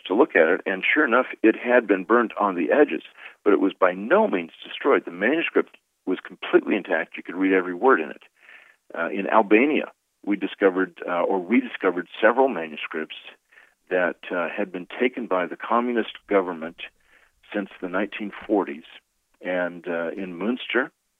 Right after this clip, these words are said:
they thought that these manuscripts were completely lost, and they had been lost for decades. We rediscovered those, and on top of that, discovered another twenty-eight manuscripts that were at the National Archives,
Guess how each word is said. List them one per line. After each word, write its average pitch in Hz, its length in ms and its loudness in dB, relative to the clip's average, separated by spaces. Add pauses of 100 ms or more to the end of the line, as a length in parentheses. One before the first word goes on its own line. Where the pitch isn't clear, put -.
(160)
they 92 220 0
thought 92 320 0
that 92 140 -4
these 92 200 -6
manuscripts 87 560 -6
were 87 180 -6
completely 90 560 -4
lost, 98 380 -2
and 98 160 -8
they 101 100 4
had 123 200 4
been 123 140 -4
lost 73 320 -2
for 92 100 -6
decades. 90 440 0 (580)
We 92 140 -6
rediscovered 101 640 0
those, 78 220 -2 (140)
and 127 300 4
on 85 140 0
top 123 300 -2
of 87 80 -10
that, 80 160 -4
discovered 92 540 0
another 95 540 0 (180)
twenty-eight 135 600 -4 (140)
manuscripts 78 580 -6 (680)
that 92 120 4
were 90 240 0
at 95 140 0
the 95 80 -4
National 92 460 -2
Archives, 80 540 -6